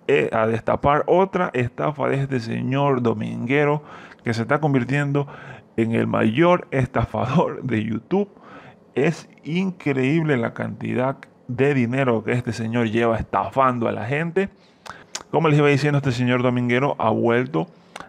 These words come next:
a estafar. Ahora lo ha hecho en este video que dice, "La verdad sobre el accidente, sobre mi accidente de mi auto Gucci". ¿A dónde está? Por aquí está este video. Aquí está. Quinientos noventa y cuatro mil reproducciones.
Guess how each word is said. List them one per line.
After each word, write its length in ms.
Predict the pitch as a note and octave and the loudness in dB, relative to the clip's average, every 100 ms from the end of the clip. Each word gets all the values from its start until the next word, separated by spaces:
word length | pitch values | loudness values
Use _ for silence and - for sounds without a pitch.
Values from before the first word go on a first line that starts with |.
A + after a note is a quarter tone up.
| - | -4
a 140 | A2 A#2 | 0 0
estafar. 640 | - G#2+ G#2 A#2 C3+ - | 0 0 0 0 0 0
Ahora 320 | A2 A2+ A#2 | 2 2 2
lo 140 | A2 A2 | 2 2
ha 80 | |
hecho 180 | A2+ A2+ | 0 -2
en 100 | G#2+ | -4
este 220 | A2+ A#2 | -2 0
video 300 | G#2+ G#2+ A2+ | 0 0 0
que 100 | A2+ | 0
dice, 300 | A2 B2 C3 | -2 0 -2
"La 140 | G#2+ G#2 | 0 0
verdad 340 | G#2+ G#2+ B2+ | 0 -2 -2
sobre 220 | C#3 B2 | -2 -2
el 100 | A#2 | -2
accidente, 680 | A2 - A#2 A2 A#2+ A#2+ - | -4 -6 -6 -4 -4 -6 -10
sobre 300 | - A2+ A2 | -4 -2 -2
mi 120 | A2 | -2
accidente 680 | G#2+ - A2 A#2 B2+ C3+ - | -6 -6 -4 -2 -2 -4 -4
de 180 | A2+ G#2+ | -4 -4
mi 140 | A2 | -2
auto 300 | A2 A#2 A2+ | -4 -4 -6
Gucci". 560 | - G#2+ A#2 A#2 E3+ F#3+ - - - - - - - - - | -6 -4 -4 -4 -2 -4 -4 -20 -20 -20 -20 -20 -20 -20 -12
¿A 100 | G#2+ | -6
dónde 200 | A2 A2 | -4 -4
está? 380 | G#2+ A#2 C3+ - - - B2 | -4 -2 -2 -4 -16 -20 -8
Por 160 | A2+ A2 | -6 -4
aquí 220 | A2 A#2 | -4 -6
está 180 | A2+ G#2+ | -4 -4
este 200 | A#2 A2 | -4 -4
video. 440 | A2 A2 C#3+ D#3+ - - | -2 -2 -2 -6 -14 -14
Aquí 200 | G#2+ A2+ | -8 -6
está. 400 | - A#2 C3+ F3+ - _ - - - - - - | -4 -2 -4 -6 -16 _ -20 -20 -20 -20 -20 -16
Quinientos 400 | A2+ A2 A#2 A#2 | -8 -6 -4 -4
noventa 260 | A2+ A2 A2 | -4 -4 -2
y 40 | |
cuatro 280 | A2 G#2 G#2+ | -2 -2 -2
mil 260 | A2 A2+ | 0 0
reproducciones. 880 | A2 G#2+ G#2 G#2 - A2+ B2 E3 - | -2 -2 -4 -4 -2 -2 0 -2 -6